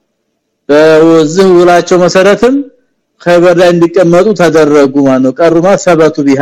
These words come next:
ማለት ነው። ሐታ አጅላሁም ዑመር፣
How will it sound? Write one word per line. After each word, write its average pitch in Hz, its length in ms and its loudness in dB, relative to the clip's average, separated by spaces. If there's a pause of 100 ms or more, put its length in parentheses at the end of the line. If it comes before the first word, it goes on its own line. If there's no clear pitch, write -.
(100)
ማለት 117 240 -4
ነው። 98 120 -18 (920)
ሐታ 185 320 -4 (100)
አጅላሁም 185 540 0
ዑመር፣ 208 340 2